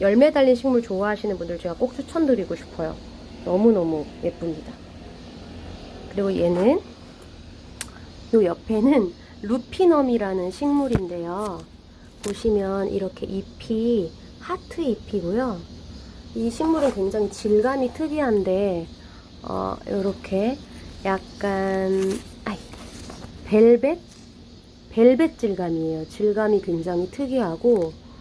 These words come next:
위로 지금 쭉쭉 자라고 있습니다. 제가 이런저런 토분을 써보는데요. 이 보이시죠?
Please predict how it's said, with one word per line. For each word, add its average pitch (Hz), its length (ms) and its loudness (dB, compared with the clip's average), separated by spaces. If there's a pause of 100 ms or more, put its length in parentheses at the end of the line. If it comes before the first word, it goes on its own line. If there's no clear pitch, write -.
(600)
위로 202 280 2
지금 185 260 -4
쭉쭉 - 420 -12
자라고 160 400 -10
있습니다. - 460 -12 (2250)
제가 240 220 4
이런저런 294 520 6
토분을 392 420 4
써보는데요. 226 1080 0
이 202 80 -2
보이시죠? 202 680 -4